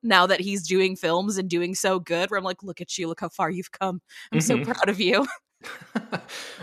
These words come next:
Speaker 2: Okay, so I actually do wanna spoil the end of Knock at the Cabin, because this
Speaker 1: Okay.
Speaker 2: is the one thing that I wanna talk about that I haven't had a chance to talk to anybody else about yet.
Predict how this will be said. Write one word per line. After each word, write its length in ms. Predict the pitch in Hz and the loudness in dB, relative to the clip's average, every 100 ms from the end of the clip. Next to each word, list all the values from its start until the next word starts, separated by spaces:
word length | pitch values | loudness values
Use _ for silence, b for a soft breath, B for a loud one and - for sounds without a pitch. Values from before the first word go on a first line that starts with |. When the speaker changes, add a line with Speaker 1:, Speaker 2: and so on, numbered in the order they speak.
| B | B
Speaker 2:
Okay, 200 | 151 113 | 4 4
so 320 | - 185 180 | 6 6 6
I 160 | - 151 | 4 0
actually 400 | 220 233 285 160 | -2 0 0 0
do 260 | 110 143 | 0 2
wanna 180 | 151 131 | 2 0
spoil 520 | 120 120 120 113 110 110 | -2 4 4 6 4 2
the 160 | 123 104 | -2 -2
end 160 | 101 | -4
of 100 | 104 | -4
Knock 180 | 104 92 | -2 -4
at 60 | - | -4
the 60 | |
Cabin, 260 | - 87 - - | -8 -8 -8 -8
because 380 | - 117 92 | -4 -4 -4
this 160 | - 156 | 0 0
Speaker 1:
Okay. 100 | 156 | 2
Speaker 2:
is 20 | |
the 80 | 156 | 0
one 300 | 113 139 151 | 4 2 2
thing 500 | - 143 123 120 113 | 2 4 4 0 -2
that 80 | 113 | -2
I 40 | |
wanna 180 | 110 110 | 0 0
talk 260 | - 120 120 | 0 0 0
about 260 | 104 101 | 0 0
that 80 | - | 0
I 20 | |
haven't 220 | - 147 139 | -2 -2 0
had 80 | |
a 40 | 127 | 0
chance 220 | 131 - | 0 -4
to 80 | 120 | -4
talk 280 | 113 110 - | -2 -2 -4
to 160 | - | -8
anybody 260 | 104 98 95 | -6 -2 -2
else 160 | 92 | -2
about 220 | 85 85 - | -2 -4 -2
yet. 260 | 80 - | -4 -6